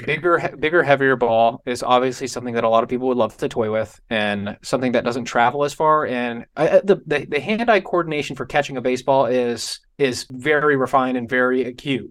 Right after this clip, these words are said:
You have to have those quick reflexes, quick senses, have to be able to see the ball. The spike ball is slightly bigger, right? And we're contacting the ball with our hands at a very specific angle to get it to go up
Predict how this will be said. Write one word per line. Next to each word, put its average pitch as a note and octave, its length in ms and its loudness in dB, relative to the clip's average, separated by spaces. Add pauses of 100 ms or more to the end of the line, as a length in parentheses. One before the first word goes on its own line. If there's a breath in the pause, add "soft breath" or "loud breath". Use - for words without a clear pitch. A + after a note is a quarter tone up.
You A#2+ 140 -4
have A#2+ 120 -4
to B2 80 -2
have B2 360 0
those A#2 440 -4
quick D#3+ 280 0
reflexes, C#3 480 0
quick - 240 -6
senses, B2+ 400 -6
have B2+ 160 -2
to B2 60 -12
be B2+ 100 -4
able A#2+ 100 -4
to A#2 60 -10
see - 140 -8
the A#2 80 -6
ball. G2 260 -6
The B2+ 300 0
spike - 800 -4
ball E3 240 2
is C3+ 440 -4 (200)
slightly C3 760 -4
bigger, C#3 440 -2 (200)
right? B2+ 400 0 (100)
And C3 520 -2 (280)
we're D3+ 360 -2
contacting C#3+ 540 -2
the C3+ 60 -4
ball C3 160 2
with B2+ 140 -4
our A#2 60 -4
hands B2 400 -8
at B2+ 200 0
a A#2+ 200 -4
very B2+ 880 -2
specific - 720 -4
angle A#2+ 380 -4
to - 100 -10
get A#2 180 -6
it A2 120 -10
to A#2 60 -12
go A2 220 -2
up - 280 -6